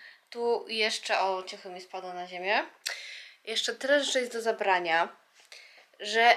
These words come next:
ja jestem, e, w szoku. Nie wiem, jak się zmieszczę. Najgorzej jest właśnie z kurtkami, marynarkami, e, bo zajmują dużą powierzchnię. E, a też nie wiem, jaka będzie pogoda w Polsce, bo może być różnie, nie chcę zmarznąć.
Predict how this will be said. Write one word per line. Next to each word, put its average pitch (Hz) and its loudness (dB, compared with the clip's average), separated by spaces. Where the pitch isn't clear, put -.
ja 233 4
jestem, 214 -2
e, 190 -4
w - -12
szoku. 180 -4
Nie 208 -4
wiem, 254 -4
jak 233 -4
się 226 -8
zmieszczę. 214 -2
Najgorzej 277 -2
jest 247 -4
właśnie 226 -12
z - -10
kurtkami, 285 0
marynarkami, 269 4
e, 226 10
bo 233 -2
zajmują 226 0
dużą 220 -8
powierzchnię. 320 2
E, 208 4
a 294 6
też 277 -6
nie 277 -4
wiem, 269 -2
jaka 254 -4
będzie 240 -6
pogoda 214 2
w 214 -8
Polsce, 196 -2
bo 202 2
może 196 -6
być 269 -14
różnie, 277 -6
nie 233 -6
chcę 247 -16
zmarznąć. 240 -4